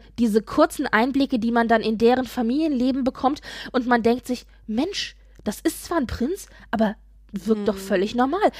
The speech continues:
Speaker 1: Bei denen wird zum Frühstück auch Waffeln gemacht, ja?“ Also
Speaker 2: Ja.
Speaker 1: so. Ich glaube, das war das, was gewollt wurde, aber gleichzeitig dachte ich nur, äh, hat sich das für
Speaker 2: Ja.
Speaker 1: mich nach zu viel angefühlt.
Speaker 2: Mhm.
Speaker 1: Ja, also
Speaker 2: Das heißt,
Speaker 1: dieser
Speaker 2: ein
Speaker 1: Auftritt
Speaker 2: Ausverkauf, ne?
Speaker 1: Ja, richtig.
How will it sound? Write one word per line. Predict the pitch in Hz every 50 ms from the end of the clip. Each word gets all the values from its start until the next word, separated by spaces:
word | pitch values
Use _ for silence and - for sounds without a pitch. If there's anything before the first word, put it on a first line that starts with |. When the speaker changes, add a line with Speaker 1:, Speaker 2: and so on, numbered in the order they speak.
| - - -
Speaker 1:
Bei | 196 214
denen | - 190 214 220 220 208
wird | 233 240 233
zum | - 269
Frühstück | 262 - 311 277 - 311 - -
auch | - - -
Waffeln | 233 233 - - 233 214 196
gemacht, | 196 190 180 175 - - -
ja?“ | 180 170 208 269 - - - - -
Also | - 170 226 220
Speaker 2:
Ja. | 220 208 208
Speaker 1:
so. | 269 330 254 190 - - -
Ich | - 302 -
glaube, | - 320 339 320 311
das | 226 262 311 - -
war | 294
das, | 254 269 277 -
was | 254 - -
gewollt | - 240 208 180 226 - 453 - 294 214
wurde, | 202 208 226 240 320 370 - - - -
aber | 285 226 226 226
gleichzeitig | 196 226 214 214 403 466 - - - 339 330 320 320 -
dachte | - - 294 - - 349
ich | - -
nur, | 302 294 285 -
äh, | - 240 220 - -
hat | 226 254 277 -
sich | - 311 -
das | - 302 -
für | 214 -
Speaker 2:
Ja. | 285
Speaker 1:
mich | - 175 180 180 180 262
nach | 269 247 -
zu | - - - - 330 320
viel | - - - 339 427 453 359 -
angefühlt. | - 180 196 202 196 196 - - 214 185 170 - - 190
Speaker 2:
Mhm. | 185 175 170 170 170 165
Speaker 1:
Ja, | - 208 214 240 302 - - - -
also | 247 262 285
Speaker 2:
Das | 285
heißt, | 277 269
Speaker 1:
dieser | 277 - -
Speaker 2:
ein | -
Speaker 1:
Auftritt | 240 262 269 - 392 277
Speaker 2:
Ausverkauf, | 247 - - 220 196 185 185 - -
ne? | 233 240 254
Speaker 1:
Ja, | 277 285 285 311 339 359 359 - - - - -
richtig. | - - 226 330 349 - - -